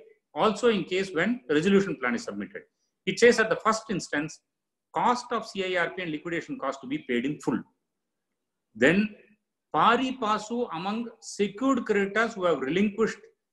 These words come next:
the security and workmen dues for twenty-four months. So they have, they both have to be paid equally as one category. The secured creditor who have relinquished the security and part of their liquidation and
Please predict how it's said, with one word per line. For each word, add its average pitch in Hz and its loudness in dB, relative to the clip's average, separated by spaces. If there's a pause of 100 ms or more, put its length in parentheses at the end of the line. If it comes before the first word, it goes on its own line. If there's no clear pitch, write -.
(180)
the 135 -8
security 127 -2
and 196 -2
workmen 226 2
dues 185 -2
for 185 -2
twenty-four 127 -4
months. 87 -12 (380)
So 214 2
they 175 8
have, 226 4
they 196 6
both 226 4
have 220 -2
to 226 -8
be 226 -6
paid 233 -4
equally 202 -2 (960)
as 170 -6
one 190 0
category. 110 -2 (580)
The 151 -4
secured 202 -4
creditor 208 0
who 190 -2
have 170 4
relinquished 214 0
the 196 -2
security 180 -6
and 180 -4
part 160 -2
of 160 -2
their 143 2
liquidation 120 -4 (560)
and 254 2